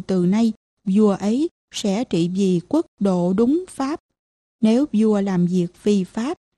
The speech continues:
trời sẽ mưa phi thời. Đúng thời, trời không mưa, và có ba tai nạn, về đói, về bệnh, về chiến tranh. Ba tai nạn này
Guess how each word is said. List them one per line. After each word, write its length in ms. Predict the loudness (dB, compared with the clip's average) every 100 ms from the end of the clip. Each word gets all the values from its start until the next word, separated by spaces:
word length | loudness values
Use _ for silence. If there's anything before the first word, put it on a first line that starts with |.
| _ _ -4
trời 320 | 0 2 0
sẽ 200 | 0 2
mưa 400 | 4 4 4 0
phi 320 | -2 0 0
thời. 420 | -2 -4 -4 -4 -6 _ _ _ _ _ 0
Đúng 340 | 2 2 0
thời, 400 | -6 -4 -2 -4 -6 _ _ -4
trời 360 | -2 0 -2
không 400 | -4 -2 2 4
mưa, 260 | 4 2 -2 _ _ _ _ -2
và 300 | 0 0 -6
có 400 | -6 -4 -6 -6 -6
ba 240 | -4 -4
tai 220 | -6 -2
nạn, 340 | -2 0 -2 -4 _ _ _
về 340 | -2 -2 0 -2
đói, 380 | -2 -2 -6 -8 _ _ _
về 300 | -2 0 0
bệnh, 340 | -2 0 0 0 _ _ -6
về 340 | -2 -2 -2 -6
chiến 280 | -2 0 0 -2
tranh. 240 | 0 0 -2 _ _ _ -6
Ba 200 | -4 -2
tai 200 | 0 0
nạn 300 | 0 0 0
này 200 | 0